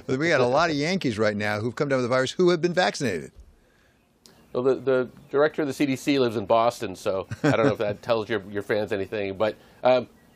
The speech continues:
Speaker 2: look, I think what, I think what we learned from that situation, and we did discuss it with, uh, with the C D C, um, is that there were, you know, seven people, the reports are, that, that, uh, were vaccinated that have covid.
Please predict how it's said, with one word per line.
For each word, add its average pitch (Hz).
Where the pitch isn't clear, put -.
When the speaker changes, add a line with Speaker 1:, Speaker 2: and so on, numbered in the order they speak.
Speaker 2:
look, 165
I -
think 247
what, -
I 147
think 180
what 175
we 147
learned 143
from 139
that 117
situation, 113
and 104
we 120
did 170
discuss 160
it 95
with, 107
uh, 101
with 101
the 104
C 117
D 110
C, 107
um, 113
is 123
that 135
there 135
were, 120
you 117
know, 110
seven 147
people, 123
the 117
reports 117
are, 117
that, 104
that, 107
uh, 101
were 110
vaccinated 117
that 110
have 110
covid. 110